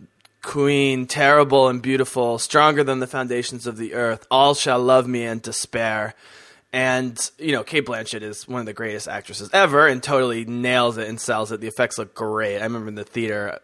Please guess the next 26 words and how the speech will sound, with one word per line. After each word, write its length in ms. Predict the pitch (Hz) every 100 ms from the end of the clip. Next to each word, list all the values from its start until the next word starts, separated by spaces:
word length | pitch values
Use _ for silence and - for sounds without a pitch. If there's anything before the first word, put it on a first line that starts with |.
| _
But 360 | - 139 135 - _ 147
what 220 | 151 151
I 60 | 139
re-, 180 | 143 165
have 180 | 156 139
realized 400 | 269 233 135 123
on 80 |
multiple, 680 | 127 143 147 127 120 117 82 _ -
you 120 | 151
know, 120 | 95
rewatchings 880 | 117 127 120 214 - 113 104 107 117
of 80 | 117
that 140 | 110
scene 300 | - 185 240
is 240 | 123 117 - - _
she 280 | - - 208
would 180 | 285 160
basically 460 | 135 139 190 190
become 400 | 180 170 135 143
Sauron 640 | 139 165 185 277 120 98 101
if 140 | 139
she 140 | - 135
had 180 | 127 117
the 100 | 110
ring. 380 | 104 95 98 -
Like, 240 | 143 -